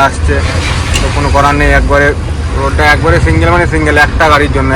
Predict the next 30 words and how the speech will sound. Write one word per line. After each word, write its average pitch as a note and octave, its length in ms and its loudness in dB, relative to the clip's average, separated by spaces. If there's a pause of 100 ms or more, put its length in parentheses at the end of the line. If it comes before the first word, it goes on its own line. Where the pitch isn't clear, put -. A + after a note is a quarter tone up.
একটা - 240 -2
গাড়ি D#3 180 2
পেরোলে E3 320 0
সাইডে D#3 220 2 (520)
মোটরসাইকেল F3 540 0
ওভারটেক E3+ 360 2
করা E3 180 4
যায় D#3+ 140 2
না, E3 140 2
সাইকেল D#3+ 320 2
ওভারটেক D#3+ 360 2
করা D#3 160 4
যায় D#3 100 6
না D3+ 120 2
কোনো, D3 220 -2 (460)
এত D3+ 200 0
রাস্তাটা E3 540 2
স্লো। D#3 240 -4 (260)
তো C#3+ 120 -6
চলো, D3+ 200 -2
এখানে D3+ 380 -2
গাড়ি C#3+ 180 2
ঢুকবে, D3 340 -2 (680)
গোডাউনটা D3 440 -4
এটাই D#3 360 -6
বোধ D3 160 -4
হয়। - 120 -8 (4000)
এই E3 100 0
গো-, - 200 0
ও D3 40 0